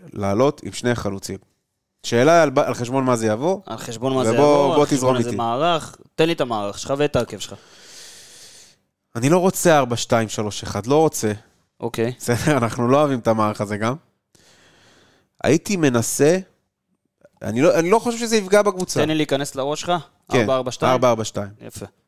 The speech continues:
Speaker 1: סבבה. הייתי מנסה ארבע ארבע שתיים, אה, ששגיב יחזקאל כמובן מגן ימני, הבלמים כמו שאנחנו מכירים, אה, אבו עביד וויטור, צד שמאל, אה,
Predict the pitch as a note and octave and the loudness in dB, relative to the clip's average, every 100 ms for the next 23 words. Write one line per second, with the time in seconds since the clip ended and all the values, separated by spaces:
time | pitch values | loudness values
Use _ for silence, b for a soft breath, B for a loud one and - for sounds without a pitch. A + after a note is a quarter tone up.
0 | _ - A2+ G#2+ G2 B2+ D#3 E3 C#3+ - | _ -4 0 0 -2 -2 0 2 2 2
1 | D3+ C#3 C#3 B2+ A#2 - D3+ E3 E3 _ | 2 4 4 2 -2 0 2 2 -2 _
2 | b b b b b - G2+ G#2 G#2 G#2 | b b b b b -8 -2 0 2 2
3 | G#2+ G2+ - - A#2 C3 A#2 B2 - A#2 | 0 -2 -4 -2 -2 0 0 -2 -4 -4
4 | A#2 A#2 A#2+ A#2+ A#2+ D#3 D#3+ B2 A#2 B2 | -2 -2 0 0 0 2 2 2 2 0
5 | A#2+ B2 A#2 - A#2 C3+ C#3 E3 C#3+ A#2 | -4 -6 -8 -8 -8 -4 0 0 0 0
6 | A2 A2 A#2 C#3+ C3 A#2+ B2 D3+ D#3+ C3+ | 0 -2 -2 -2 -4 -6 -6 2 2 2
7 | C3+ B2 - C#3+ A#2+ - b b b b | -2 -2 0 0 0 -2 b b b b
8 | - G#2+ A2 G#2+ G#2+ | -2 2 4 4 2